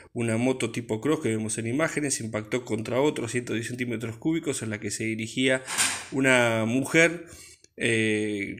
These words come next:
quien comandaba la moto, y sus dos hijos menores. Aparentemente, por versiones periodísticas, el conductor de la moto tipo cross,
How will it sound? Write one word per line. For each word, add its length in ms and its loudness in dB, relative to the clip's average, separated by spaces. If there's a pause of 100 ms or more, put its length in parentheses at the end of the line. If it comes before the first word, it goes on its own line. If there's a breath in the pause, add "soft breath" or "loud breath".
quien 160 0
comandaba 420 2
la 80 2
moto, 420 0
y 120 -2
sus 260 -2
dos 240 0
hijos 220 -6
menores. 440 0
Aparentemente, 640 0
por 180 -4
versiones 320 -4
periodísticas, 680 0
el 80 -6
conductor 500 -2
de 80 -2
la 120 0
moto 520 0
tipo 280 -2
cross, 340 0